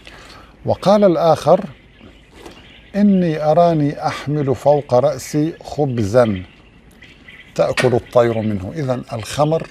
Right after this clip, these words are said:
والخبز ذكرا في نفس الآية. طبيعة هذه الأحلام تدل على انتشار الخمر والخبز في ذلك الوقت. و، آه، هذين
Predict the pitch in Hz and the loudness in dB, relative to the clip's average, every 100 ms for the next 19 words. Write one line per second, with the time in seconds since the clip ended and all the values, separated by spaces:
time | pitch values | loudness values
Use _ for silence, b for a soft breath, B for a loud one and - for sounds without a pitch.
0 | - 120 117 - 107 92 - - B B | -10 -2 -2 0 -4 -4 -12 -18 B B
1 | B 120 120 139 139 139 - 131 117 - | B -6 -4 0 4 2 2 -4 -4 -4
2 | 117 135 139 160 151 - - - - - | -4 -2 -2 -4 -8 -20 -18 -16 -16 -18
3 | - _ - - - - - - - B | -20 _ -20 -20 -20 -20 -20 -20 -20 B
4 | B B B B B B - - - - | B B B B B B -20 -20 -8 0
5 | 131 208 190 - 160 180 151 147 151 - | 4 4 4 2 4 2 2 -2 -4 -6
6 | 131 147 135 120 117 147 113 120 120 101 | 0 0 0 -4 -4 -2 -2 0 -2 -4
7 | - 117 - 165 147 120 107 131 123 110 | -6 -2 2 2 2 -2 -4 -2 -2 0
8 | 104 95 120 139 139 - 110 113 107 110 | -2 -2 -6 -6 -8 -6 -2 -2 -2 -2
9 | 104 131 - - - - - - B B | -2 -2 -6 -16 -20 -20 -20 -20 B B
10 | B B B B - 123 127 131 - - | B B B B 0 4 4 2 -4 -14
11 | _ - 123 117 113 110 107 104 104 107 | _ -14 -6 -4 -4 -4 -4 -6 -8 -8
12 | 113 135 131 147 160 120 | -4 0 2 4 2 0